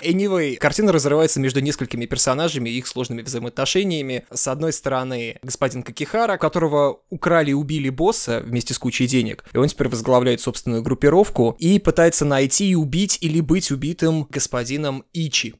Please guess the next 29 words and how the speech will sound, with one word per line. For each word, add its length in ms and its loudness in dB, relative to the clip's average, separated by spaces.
который 240 0
представляет 480 -2
себя 220 -2
киллера, 400 0
которого 400 2
дергает 160 4
за 140 4
ниточки 360 0
более 300 2
могущественный 760 0
мастер-майнд 880 0
Джиджи. 440 -2
Между 300 4
ними 540 0
носится 360 0
еще 200 -2
несколько 400 -6
персонажей, 680 -2
все 220 0
они 140 -4
сливаются 800 -2
в 40 -12
разнородное 640 -4
насилие, 800 -4
попытки 360 -2
найти 280 -4
удовольствие 640 0
и 40 -14
причинить 520 -6